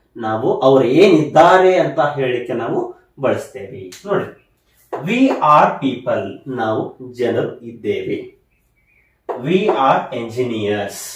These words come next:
ನಾವು ಅಂದ್ರೆ ನಾನು ಬೇರೆ, ನಾವು ಬೇರೆ. ನಾನು ಅನ್ನೋದು ಒಂದೇ ವ್ಯಕ್ತಿ. ನಾವು ಅನ್ನೋದು ಒಂದಕ್ಕಿಂತ ಹೆಚ್ಚು ಜನರಿಗೆ ಬಳಸ್ತೇವೆ. ನಾವೇನಿದ್ದೇವೆ? ನಾವು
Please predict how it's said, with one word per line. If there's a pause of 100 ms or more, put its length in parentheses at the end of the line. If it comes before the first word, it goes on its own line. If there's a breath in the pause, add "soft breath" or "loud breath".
(180)
ನಾವು
ಅಂದ್ರೆ
ನಾನು
ಬೇರೆ,
ನಾವು
ಬೇರೆ. (380)
ನಾನು
ಅನ್ನೋದು
ಒಂದೇ
ವ್ಯಕ್ತಿ. (1400)
ನಾವು
ಅನ್ನೋದು
ಒಂದಕ್ಕಿಂತ
ಹೆಚ್ಚು
ಜನರಿಗೆ
ಬಳಸ್ತೇವೆ. (300)
ನಾವೇನಿದ್ದೇವೆ?
ನಾವು